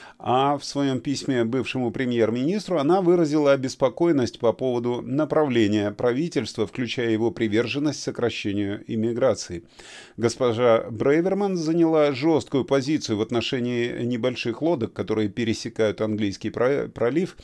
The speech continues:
ну или Ла-Манш, кому как удобнее, и ранее говорила, что она мечтает увидеть, э, вылет депортационных рейсов в Руанду.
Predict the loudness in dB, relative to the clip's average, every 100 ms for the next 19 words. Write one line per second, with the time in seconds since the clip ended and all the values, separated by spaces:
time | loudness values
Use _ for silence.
0 | -20 -6 0 2 2 2 4 2 0 -4
1 | -4 -4 -6 -2 -2 2 0 0 -6 -20
2 | -12 0 2 4 2 2 0 0 2 2
3 | 4 2 0 -2 0 0 -2 -2 0 4
4 | 4 0 0 0 2 -2 -4 -4 0 0
5 | -4 -12 -16 -16 -12 -4 4 4 6 2
6 | -2 -8 -6 -4 -4 -4 -6 -2 0 0
7 | 0 -2 -2 -2 -4 -6 -10 -6 -2 0
8 | 2 0 -2 -4